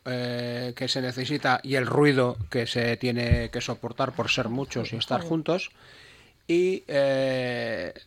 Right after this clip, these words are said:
la, la apertura que supone decir que eres un espacio abierto, hospitalario, en el que puede venir la gente a, a vivir, a conocer, a convivir y a disfrutar, ¿no?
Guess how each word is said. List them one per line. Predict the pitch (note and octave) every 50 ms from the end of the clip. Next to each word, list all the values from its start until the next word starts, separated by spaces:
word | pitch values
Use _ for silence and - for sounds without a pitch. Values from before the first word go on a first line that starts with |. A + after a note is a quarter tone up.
| _ - -
la, | - - - - -
la | C#3+ C#3 C3+ C3 C3
apertura | C3 - C#3 B2+ B2 - - D3+ D#3 E3 D#3+ D#3
que | - D3
supone | - - C3+ B2 - D3+ D#3 D#3+ E3+
decir | F3 F3 E3 D#3 D3 C3+ B2 A#2+ - C3 C3 C3 C3+ C3+ B2+ B2+ C3 B2+
que | - C#3 C3 C3 B2+ B2+ C3
eres | B2+ C3+ C3 B2+ B2 - - -
un | C3 B2+ B2+ B2+ B2+ B2+ B2+ B2
espacio | A#2+ - - - - C#3 C3 - D3+ C#3+ C#3 C3
abierto, | B2+ A#2+ C#3+ D#3 C#3+ - - D#3 D3
hospitalario, | C3 - - - B2+ B2 - B2 A#2+ C3+ C#3+ C3+ D3 D#3 D3+ C3+
en | B2+ A#2+ A#2+
el | A#2 A#2 A2+
que | - C3 B2
puede | - - C#3 D3 C#3+
venir | C3+ C3 C3 C3+ C3+ C3+
la | C3 B2 A#2+
gente | - - C#3 C3+ C3 - D3 C#3 C#3
a, | C3 A#2+ A2+ A2+ A2 G#2+ A2 A2 A2+ B2 - _ - - - - - _ _ _ -
a | - B2+ B2+ A#2+
vivir, | A2+ A#2+ A#2 A2 C3 C#3 D3 D3 C#3 C3+
a | B2
conocer, | - - A#2 A#2 A2+ A2 G#2+ - - C#3 C#3+ D3 D3 D3 D3 D3 D3 D3 C3+ C#3
a | A#2+ -
convivir | - A#2+ G#2+ G#2+ A2 A2 A2 B2+ C3+ C#3+ B2+
y | A#2+ A#2+
a | A2
disfrutar, | G#2+ A2 - - - - A2+ A2 - B2 A2 G#2+
¿no? | A#2 A#2